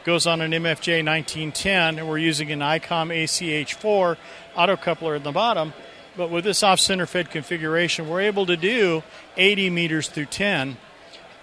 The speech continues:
uh, contiguous, which is absolutely wonderful and great performance. It's super light, it's easy to set up,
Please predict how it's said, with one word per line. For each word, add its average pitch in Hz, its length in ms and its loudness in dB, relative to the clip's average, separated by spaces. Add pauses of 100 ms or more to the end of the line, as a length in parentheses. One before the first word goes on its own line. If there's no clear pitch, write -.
(120)
uh, 151 380 4
contiguous, 151 800 -2
which 165 220 -4
is - 340 -2 (280)
absolutely 170 600 0
wonderful 165 480 0
and 139 80 -6
great 156 240 0
performance. 165 680 -2 (380)
It's 147 160 -2
super 202 480 4
light, 165 340 4
it's - 180 -4
easy 175 300 -2
to 170 100 -4
set 180 320 2
up, 180 200 4